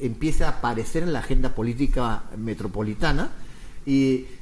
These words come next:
tenemos a un Urresti que siempre habla bien, pero que no sabemos si va finalmente a poder, este, eh, ser elegido. Y no sé, pues entonces tenemos a un Urresti que si va a entr-, se queda o no se queda, va a cambiar el escenario. Y tenemos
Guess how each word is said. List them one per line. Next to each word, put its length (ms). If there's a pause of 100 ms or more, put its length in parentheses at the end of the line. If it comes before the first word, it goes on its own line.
tenemos 260
a 40
un 80
Urresti 300
que 120
siempre 340
habla 220
bien, 340
pero 160
que 60
no 80
sabemos 220
si 80
va 160
finalmente 400
a 120
poder, 280
este, 460 (380)
eh, 380 (180)
ser 140
elegido. 460 (340)
Y 260
no 120
sé, 220
pues 240
entonces 320
tenemos 320 (140)
a 60
un 140
Urresti 340
que 120
si 160
va 80
a 20
entr-, 240
se 180
queda 220
o 20
no 120
se 160
queda, 220
va 80
a 20
cambiar 260
el 60
escenario. 360 (460)
Y 100
tenemos 560